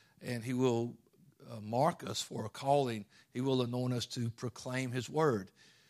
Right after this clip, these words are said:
Now, don't let that make you think everybody, "You mean we're all supposed to be preachers?" We're all supposed to be proclaimers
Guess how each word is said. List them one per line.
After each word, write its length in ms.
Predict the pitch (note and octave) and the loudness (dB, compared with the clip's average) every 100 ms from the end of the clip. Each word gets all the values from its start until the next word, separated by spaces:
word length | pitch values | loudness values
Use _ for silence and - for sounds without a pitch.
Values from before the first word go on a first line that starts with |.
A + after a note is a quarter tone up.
| _ | _
Now, 240 | - - A2 F#2+ - | -10 -8 -8 -14 -10
don't 160 | A#2 A#2 | -6 -4
let 180 | C3+ - | -4 -2
that 200 | C3 - - B1+ C#2+ - - - _ - | -4 -6 -16 -20 -20 -20 -20 -20 _ -12
make 180 | C3 B2 | -6 -6
you 80 | - | -8
think 220 | C3+ A#2+ | -8 -6
everybody, 380 | B2 B2 B2 B2+ B2+ | -4 -6 -6 -8 -10
"You 120 | A#2+ C3 | -12 -6
mean 140 | A#2+ | -4
we're 140 | G#2+ | -4
all 140 | B2+ D3+ | -4 -6
supposed 240 | - D#3 | -6 -8
to 60 | - | -2
be 120 | D#3+ | -4
preachers?" 600 | - F3+ F3 - G2+ - _ - - _ - | 0 0 0 -4 -14 -16 _ -20 -20 _ -12
We're 240 | - C#3+ | -4 0
all 80 | C#3 | 0
supposed 280 | - C#3+ - | 0 -2 -2
to 60 | |
be 200 | A2+ B2+ | 2 2
proclaimers 960 | G#2+ - A2+ - D3 E3+ A2+ F2 - | 2 -2 -2 0 0 2 0 -2 -4